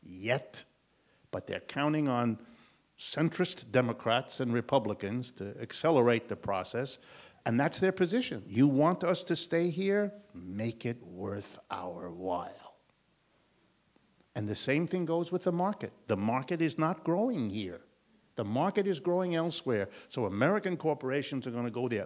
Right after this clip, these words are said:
By the way, they know there are risks in that. There are no guarantees, but it's the best they can figure out to do, and we're gonna live with the consequences, good, bad, or indifferent, of the gambles they're making.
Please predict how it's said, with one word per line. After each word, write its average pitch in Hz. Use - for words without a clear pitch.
By 127
the 151
way, 113
they 151
know 151
there 123
are 127
risks -
in 95
that. 90
There 104
are 139
no 170
guarantees, 143
but -
it's -
the -
best -
they 110
can 95
figure 113
out 101
to 117
do, 139
and 98
we're 135
gonna 165
live 135
with 123
the 139
consequences, 107
good, 131
bad, 147
or 139
indifferent, 127
of 98
the 110
gambles 104
they're 101
making. 95